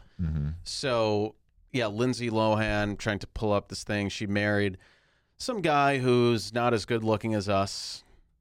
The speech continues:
Speaker 2: You know,
Speaker 1: Of
Speaker 2: what a
Speaker 1: course.
Speaker 2: sh-, what a shocker. Some, some, uh, you know, popular woman settling for some schlubby guy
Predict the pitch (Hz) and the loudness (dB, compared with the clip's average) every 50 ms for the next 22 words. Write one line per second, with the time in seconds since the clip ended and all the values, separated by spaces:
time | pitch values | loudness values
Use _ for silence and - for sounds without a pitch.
0 | _ - - 110 104 101 98 101 110 117 110 - - - 127 - 147 160 175 165 | _ -6 -2 0 2 2 2 4 2 2 2 0 -4 -8 -8 -2 2 4 4 4
1 | 143 - - 131 113 113 110 - 120 113 107 107 - - 135 120 117 113 113 107 | 2 -2 -2 0 0 0 0 -2 -2 -4 -4 -4 -4 -4 -4 -4 -4 -4 -4 -8
2 | - - - - _ _ _ _ _ _ _ _ _ _ _ _ - - - 202 | -10 -12 -20 -20 _ _ _ _ _ _ _ _ _ _ _ _ -12 -4 -2 0
3 | 190 190 190 185 180 175 170 165 165 131 131 131 131 127 123 123 123 120 123 127 | 2 2 2 2 2 2 2 2 2 2 2 2 4 4 4 4 6 4 4 2
4 | 135 135 127 127 120 117 110 98 - - 131 123 127 131 - 147 139 135 135 131 | 0 0 0 2 2 2 2 0 0 -2 0 0 0 -2 -2 0 2 2 4 4
5 | 131 131 131 131 131 127 127 127 110 131 120 120 117 113 110 110 110 110 110 110 | 4 4 2 2 2 2 2 0 0 2 2 2 2 2 2 0 0 0 -2 -4
6 | - - - - 127 123 123 120 123 120 120 120 120 117 113 - - 120 113 107 | -4 -6 -6 -4 -4 -2 0 0 0 0 0 -2 -4 -6 -6 -2 0 0 0 0
7 | - - 120 113 110 107 104 104 104 101 101 101 92 - - - - - - - | -2 -4 -4 -4 -4 -2 -2 -2 -2 -2 -4 -4 -6 -8 -10 -10 -10 -10 -8 -4
8 | 123 123 131 135 143 143 131 123 117 113 107 104 101 98 98 98 101 123 | 2 2 2 2 2 0 0 0 -2 0 0 0 0 0 -2 -2 -4 -6